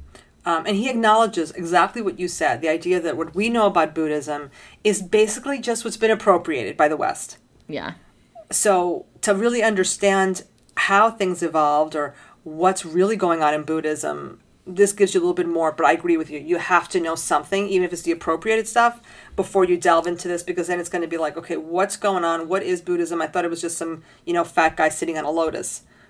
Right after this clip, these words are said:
Speaker 1: you know, lotus flower." So
Speaker 2: <laughs> Yeah, that sounds
Speaker 1: um,
Speaker 2: like America, all right.
Speaker 1: <laughs>
Speaker 2: Um, I would, can we dive right into that preface? 'Cause I do think that that gives us some really good context.
Speaker 1: Okay.
Speaker 2: In, just in the end,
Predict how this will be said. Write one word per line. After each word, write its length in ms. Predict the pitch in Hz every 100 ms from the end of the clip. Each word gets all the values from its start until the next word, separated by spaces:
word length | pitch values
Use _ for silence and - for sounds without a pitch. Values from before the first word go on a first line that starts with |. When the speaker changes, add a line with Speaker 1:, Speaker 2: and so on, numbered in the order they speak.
| _ -
Speaker 1:
you 80 | 156
know, 100 | 151
lotus 280 | 151 151
flower." 300 | - 131 - - - -
So 400 | - 165 156 151
Speaker 2:
<laughs> 40 |
Yeah, 100 | 214
that 140 | 202 190
sounds 120 | 180
Speaker 1:
um, 60 | 190
Speaker 2:
like 100 | 185
America, 420 | 151 143 170 170
all 220 | 127 131
right. 280 | 135 139 - -
Speaker 1:
<laughs> 0 | - - 247 - - - -
Speaker 2:
Um, 300 | 190 170 -
I 120 | 214
would, 260 | 294 427 226
can 140 | 262 254
we 100 | 277
dive 240 | 247 254
right 140 | 269
into 180 | 269 247
that 200 | 214 170
preface? 400 | - 165 - 330
'Cause 180 | - 185
I 100 | 165
do 180 | 175 220
think 220 | 220 185
that 180 | 165 143
that 260 | 160 185
gives 200 | - 151
us 120 | 143 147
some 220 | 156 147
really 160 | 147
good 220 | 143 143 123
context. 760 | 143 139 - 113 - - - _ _ _ _ _ _
Speaker 1:
Okay. 240 | 240 240 165
Speaker 2:
In, 180 | 147 - _ -
just 300 | 196 254 330
in 80 | 262
the 160 | 180
end, 560 | 135 175 170 135 139